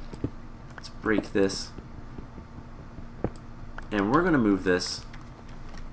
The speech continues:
uh, somewhere else. We are going to put that guy right there. All right, so we're gonna put a more permanent thing because we're going to use a handful of these.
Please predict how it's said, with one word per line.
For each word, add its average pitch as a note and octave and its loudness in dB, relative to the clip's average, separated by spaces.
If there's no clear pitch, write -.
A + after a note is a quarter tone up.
uh, E2+ 6
somewhere C#3 6
else. F#2 2
We - 0
are C#3+ 6
going A#2 2
to - -4
put F#2+ 4
that B2 0
guy G2+ 6
right F#2 4
there. G#2 8
All G2 6
right, - 2
so - -2
we're B2 6
gonna G3 6
put F#3 6
a - 10
more B2+ 10
permanent G#2+ 2
thing F#2 2
because C#3 2
we're C3+ 4
going C#3+ 8
to B2+ -2
use G#2+ 4
a F2+ 0
handful F#2+ 2
of E2+ 2
these. E2+ 0